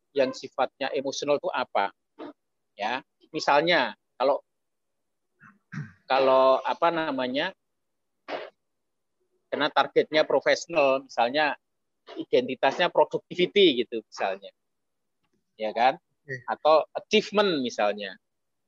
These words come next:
Speaker 1: Jadi yang, yang terkait dengan dunianya, dunianya si target market ini gitu, ya kan? Pabrik, kemudian,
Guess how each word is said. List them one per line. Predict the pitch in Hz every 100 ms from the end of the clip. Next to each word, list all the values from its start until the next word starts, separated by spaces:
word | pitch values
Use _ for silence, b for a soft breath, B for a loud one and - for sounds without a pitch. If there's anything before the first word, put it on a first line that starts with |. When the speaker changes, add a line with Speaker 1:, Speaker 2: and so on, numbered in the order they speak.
| _ _ _ -
Speaker 1:
Jadi | 147
yang, | 240 - -
yang | 165 165
terkait | - 196 254
dengan | 202 180 185
dunianya, | 165 151 151 143 147 214 247 254 _ _ _ _ _ _ _ -
dunianya | 147 147 147 135 165 220
si | - 240 - _ _ _ _ _ _ _ _
target | 151 147 156
market | 143 147 139 175
ini | 156 120 110
gitu, | - _ _ _ _ _ _ _ _ _ _ _ _ _ -
ya | 113
kan? | 117 139 -
Pabrik, | 127 - 147 139 156 -
kemudian, | 131 123 117 123 117 113 113